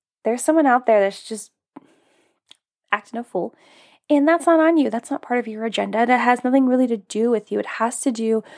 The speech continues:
with the perception that they've decided to have on you. It, it has to do with whatever experience that they decided to make negative in their mind. Maybe it was a negative experience.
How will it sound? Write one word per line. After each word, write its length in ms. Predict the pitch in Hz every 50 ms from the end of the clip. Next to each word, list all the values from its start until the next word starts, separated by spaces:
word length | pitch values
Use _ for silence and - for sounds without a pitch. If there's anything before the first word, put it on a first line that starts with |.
| - - _ _ -
with 180 | - 226 - _ _ _
the 100 | - -
perception 640 | 202 - - 208 196 - - 202 208 - - 277 262
that 140 | 254 240 233
they've 160 | - 220 214
decided 420 | - - - - 196 202 208 202 -
to 80 | -
have 380 | - - - - 175 175 196 240
on 120 | 269 277
you. 180 | 294 311 330 339
It, 100 | 320 -
it 180 | 226 220 -
has 500 | - 220 208 196 190 196 196 190 190 - -
to 60 | 196
do 140 | 185 196 196
with 180 | 190 180 185
whatever 320 | - 180 180 165 156 170 165
experience 600 | - - - - - 208 214 247 269 277 269 -
that 140 | 262 233 -
they 200 | 240 240 240 233 - - - - - - - - _ -
decided 460 | - 220 - 220 220 233 240 233 233
to 120 | - 208
make 180 | 220 220 214 196
negative 360 | 202 208 208 208 208 220 208
in 80 | 214 214
their 120 | 208 190
mind. 260 | 202 202 220 262 254
Maybe 200 | 254 277 294 -
it 80 | 349 -
was 260 | - 233 247 285 285
a 60 | 285
negative 420 | 247 214 214 202 196 185 196 185 -
experience. 760 | - - - - 190 - - - - - - - - -